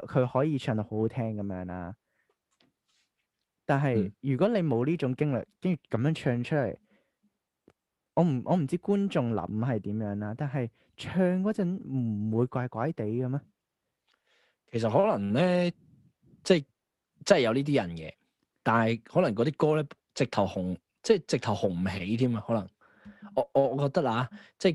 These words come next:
Speaker 2: 佢哋點樣都有一啲自-，關於自己嘅嘢喺首歌入邊嘅。就算唔係呢，
Speaker 1: 啊。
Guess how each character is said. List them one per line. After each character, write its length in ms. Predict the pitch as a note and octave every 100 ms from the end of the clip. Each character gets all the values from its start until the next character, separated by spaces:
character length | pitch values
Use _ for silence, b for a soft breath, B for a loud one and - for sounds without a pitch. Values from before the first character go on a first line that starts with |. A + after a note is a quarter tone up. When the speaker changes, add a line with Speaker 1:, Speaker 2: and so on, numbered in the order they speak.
| -
Speaker 2:
佢 40 |
哋 440 | B2+ A2 G#2 G#2 A2 B B -
點 140 | A2
樣 220 | C#3+ D3
都 120 | D3 E3
有 80 |
一 100 | C3 C3
啲 840 | C#3+ C3+ C3+ C3+ C3+ C3+ C3+ C3 _ _ _ - _ _ _ _
自-， 140 | - B2 A2+ A2
關 160 | F#3 F#3+
於 60 |
自 120 | E3+ B2
己 80 | G#2+
嘅 100 | B2
嘢 300 | A#2+ G2 F#2
喺 40 |
首 160 | G#2 F#2
歌 140 | G#2
入 60 | F#2
邊 160 | E2+ -
嘅。 40 | - G#2
就 140 | C#3
算 200 | C#3 D#3
唔 80 | A2
係 340 | G#2 A#2 G#2 A2
呢， 80 |
Speaker 1:
啊。 80 | D#3+